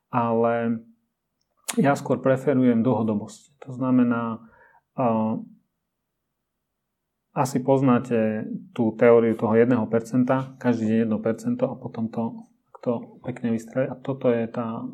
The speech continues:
naša filozofia, neustále tro-, po troške zlepšovať a pridávať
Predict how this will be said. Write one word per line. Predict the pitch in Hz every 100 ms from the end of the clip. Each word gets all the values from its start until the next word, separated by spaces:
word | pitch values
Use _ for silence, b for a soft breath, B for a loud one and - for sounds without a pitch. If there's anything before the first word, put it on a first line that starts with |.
| 254
naša | 135 120 -
filozofia, | - 117 110 113 - 123 120
neustále | 127 135 135 123 120 113
tro-, | - 127
po | 143
troške | - 139 - 123
zlepšovať | 120 117 131 123
a | 120
pridávať | 120 120 120 139